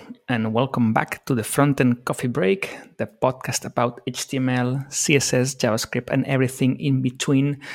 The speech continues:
when it comes to frontend. Uh, this is a milestone episode. They say that most podcasts do not last ten episodes, and, well, that's not us. We lasted for ten episodes. Congrats to us. Uh,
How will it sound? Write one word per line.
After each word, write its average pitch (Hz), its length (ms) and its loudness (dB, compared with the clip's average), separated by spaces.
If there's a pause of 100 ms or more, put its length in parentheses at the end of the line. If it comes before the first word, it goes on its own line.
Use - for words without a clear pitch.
(420)
when 127 140 2
it 123 100 -8
comes 123 220 0
to 120 60 -4
frontend. 160 680 4 (480)
Uh, 120 420 4
this 190 120 4
is 175 60 4
a 160 40 6
milestone 143 640 6 (100)
episode. 202 580 2 (220)
They 135 220 2
say 147 320 2
that 127 180 -2
most 131 380 0
podcasts 135 580 -4
do 131 80 0
not 131 180 0
last 120 440 -4
ten 120 180 -2
episodes, 131 480 -4
and, 110 480 -2
well, - 240 -2 (580)
that's - 200 -6
not 107 160 0
us. 143 320 2
We 117 480 0
lasted 113 360 -2
for 110 200 -8
ten 120 180 -4
episodes. 131 640 -6 (720)
Congrats 127 360 -4
to 123 100 -2
us. - 300 -12 (840)
Uh, 139 240 6